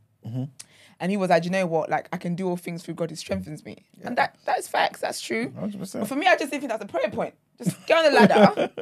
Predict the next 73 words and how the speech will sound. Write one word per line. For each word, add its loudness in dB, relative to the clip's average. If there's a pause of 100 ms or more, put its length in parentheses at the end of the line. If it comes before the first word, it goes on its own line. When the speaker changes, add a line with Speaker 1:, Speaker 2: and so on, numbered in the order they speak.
(280)
Speaker 1:
<laughs> -14
Speaker 2:
and -2
get 2
to -12
cleaning. 2
Do -6
you -6
get 0
what 2
I -2
mean? 2
But 10
Speaker 1:
Mm. 12
Speaker 2:
obviously 0
for 2
him, 0 (640)
he's -2
older. 6
Like, 8
it 6
Speaker 1:
Yeah. 4
Speaker 2:
would 4
have 2
been 6
a -2
big, 0
Speaker 1:
Yeah. -4 (200)
Speaker 2:
it's, 4 (120)
it, 0
it 0
means 0
so 0
much 0
more 0
to -6
him 0
than 2
Speaker 1:
Mm-hmm. 0
Speaker 2:
it -2
does 2 (120)
to, -4
Speaker 1:
Yeah. 0 (480)
Speaker 2:
than 4
it 2
would 0
to -10
me, -4 (140)
Speaker 1:
Mm-hmm. -6
Speaker 2:
who's 2
just -2
able, 0
who -4
would -4
just -8
spring -2
up 0
and -2
just -2 (140)
do 0
what 4
I 2
need -4
to -12
do. -2
Do -6
you -2
get 0
what 4
I 4
Speaker 1:
Yeah, -2
Speaker 2:
mean? -2
So 2 (120)
Speaker 1:
yeah. -4